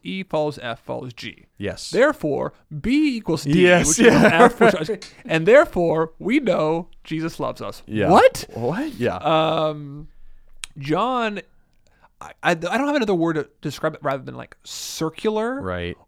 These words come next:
Speaker 1: Or
Speaker 2: Stacking, I thought was a good metaphor.
Speaker 1: Stacking or
Speaker 2: Yeah.
Speaker 1: layered.
Speaker 2: Layered, that's what it was. Layer-, I, 'cause when you said circular, I was like, I don't quite resonate with that.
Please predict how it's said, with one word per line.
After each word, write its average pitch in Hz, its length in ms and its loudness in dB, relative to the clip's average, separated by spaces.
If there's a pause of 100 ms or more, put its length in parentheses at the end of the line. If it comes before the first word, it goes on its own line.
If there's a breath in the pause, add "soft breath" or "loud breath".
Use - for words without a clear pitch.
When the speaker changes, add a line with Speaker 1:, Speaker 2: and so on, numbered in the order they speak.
Speaker 1:
Or 143 380 0
Speaker 2:
Stacking, 127 680 -6
I 113 60 -2
thought 117 180 -2
was 101 120 -8
a 104 40 -6
good 98 240 -6
metaphor. 90 460 -8
Speaker 1:
Stacking 143 640 -4
or 160 120 -2
Speaker 2:
Yeah. 104 180 2
Speaker 1:
layered. 165 460 -2
Speaker 2:
Layered, 139 360 0
that's 120 240 -2
what 110 60 -4
it 78 80 -8
was. 85 240 -6
Layer-, 107 240 -2
I, 147 140 4
'cause - 360 -12
when 190 60 -4
you 220 60 -2
said 208 160 -8
circular, 202 540 -6
I 131 40 -2
was 131 120 -6
like, 127 200 -2
I 208 100 -8
don't 226 260 -6
quite 220 300 0
resonate 139 360 0
with - 160 -10
that. 95 300 -2